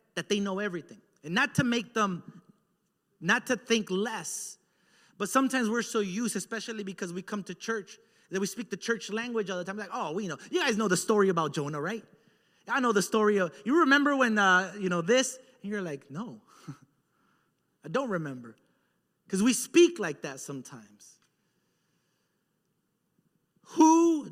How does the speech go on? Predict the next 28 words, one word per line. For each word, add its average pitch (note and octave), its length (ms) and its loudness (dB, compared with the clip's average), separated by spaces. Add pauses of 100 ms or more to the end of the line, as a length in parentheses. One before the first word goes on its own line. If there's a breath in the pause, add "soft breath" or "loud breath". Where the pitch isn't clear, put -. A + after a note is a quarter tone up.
do A3+ 180 0
they B3+ 340 -2
say D#3 540 -4
that C3+ 160 -8
I E3 140 -4
am? A#2+ 420 -8 (800)
And B2+ 100 -12
who G#3 220 0
do E3+ 80 0
you F3 320 -2
say G#2 400 -10 (260)
that A#2+ 100 -12
I A#2 120 -12
am? A2 300 -18 (2750)
When F3+ 160 -2
you C#4 160 8
know A#3+ 300 4
somebody, A#2+ 640 -8 (380)
you G#3 180 0
know G3+ 200 0
somebody. A2 520 -14 (880)
I G#3 120 -6
got A#3 180 -4
friends C4+ 680 -6 (1300)
and E3 120 -4
I G#3+ 120 -4
got F#3 420 -2
accomplices. - 760 -6